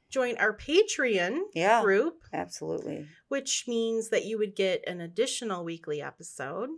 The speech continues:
Speaker 1: that's not released to the public, as well as our normal weekly episode, ad-free, early release, you can go to patreon dot com slash T N T crimes, or you can go to your Apple app
Speaker 2: Yep.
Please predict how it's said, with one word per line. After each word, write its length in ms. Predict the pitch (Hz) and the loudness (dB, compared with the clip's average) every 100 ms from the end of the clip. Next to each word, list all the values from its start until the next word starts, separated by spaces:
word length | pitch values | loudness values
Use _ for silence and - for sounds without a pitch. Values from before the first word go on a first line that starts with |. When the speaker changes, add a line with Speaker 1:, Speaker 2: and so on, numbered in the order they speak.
| - - | -12 -8
Speaker 1:
that's 260 | 175 - | -8 -6
not 200 | 180 165 | -6 -6
released 360 | 165 165 160 - | -6 -8 -10 -12
to 60 | 156 | -12
the 80 | |
public, 520 | 151 151 143 196 233 - | -12 -12 -6 -4 -4 -8
as 220 | 185 170 | -10 -6
well 280 | 175 175 175 | -4 -2 -4
as 260 | 185 170 170 - | -4 -6 -8 -8
our 460 | 160 160 165 165 170 | -6 -6 -8 -8 -6
normal 360 | 185 359 339 | 0 2 2
weekly 320 | 196 175 165 | -2 -6 -8
episode, 560 | 160 170 - 165 175 190 _ _ | -8 -10 -8 -6 -6 -8 _ _
ad-free, 720 | 220 277 - 220 220 220 226 _ _ _ | 0 0 -2 -2 -2 -6 -12 _ _ _
early 220 | - 285 294 | 0 0 0
release, 600 | 240 226 220 226 - - _ _ _ | -4 -4 -4 -6 -8 -10 _ _ _
you 120 | 233 226 | -6 -4
can 160 | 220 | -2
go 140 | 196 180 | 0 0
to 80 | 180 | -2
patreon 420 | 196 190 185 175 | -6 -4 -8 -4
dot 220 | 175 - | -6 -4
com 280 | 196 185 190 | -4 -2 -4
slash 580 | - 170 165 165 - - | -8 -8 -8 -8 -10 -12
T 340 | - 208 202 190 | -12 -10 -10 -12
N 360 | 180 185 185 _ - | -12 -12 -14 _ -18
T 400 | - 226 330 381 _ | -12 -8 -8 -8 _
crimes, 880 | - 202 190 208 302 427 440 - - _ _ _ | -10 -4 -2 -2 -4 -4 -6 -10 -16 _ _ _
or 80 | 349 | 2
you 100 | 349 | 4
can 80 | 302 | 4
go 360 | 285 269 277 | 4 4 0
to 180 | 277 240 | -4 -4
your 140 | 214 - | -4 -2
Apple 380 | - 202 277 285 277 | -4 -2 -6 -4 -4
app 380 | 285 349 - - _ _ - | -4 -4 -8 -20 _ _ -6
Speaker 2:
Yep. 240 | 180 | -6